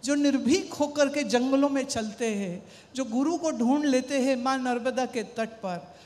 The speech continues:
और जो शिवोहम का डंका पूरे विश्व में बज सके, इसलिए चारों कोनों में डिम डिम घोष वेदांत का करवा दिया जिसने। पर याद रहे, वेदांत सिर्फ रूखा सूखा तत्वमसि अयम आत्मा ब्रह्म इतनी भर बात नहीं है,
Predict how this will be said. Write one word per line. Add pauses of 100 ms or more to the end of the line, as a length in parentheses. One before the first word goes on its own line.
(200)
और
जो
शिवोहम
का
डंका
पूरे
विश्व
में
बज
सके, (280)
इसलिए
चारों
कोनों
में
डिम
डिम
घोष
वेदांत
का
करवा
दिया
जिसने। (380)
पर
याद
रहे,
वेदांत
सिर्फ (460)
रूखा
सूखा
तत्वमसि
अयम
आत्मा
ब्रह्म
इतनी
भर
बात
नहीं
है,